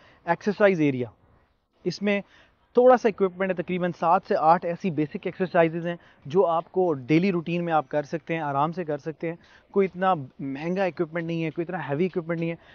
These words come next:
but आपकी exercise और आपकी fitness के लिए बड़ी ज़बरदस्त एक्टिविटी है।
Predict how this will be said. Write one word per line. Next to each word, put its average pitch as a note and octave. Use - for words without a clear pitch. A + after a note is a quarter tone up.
but E3+
आपकी F3
exercise F#3+
और E3
आपकी D#3
fitness F3
के -
लिए F3
बड़ी E3
ज़बरदस्त D3+
एक्टिविटी C3
है। C3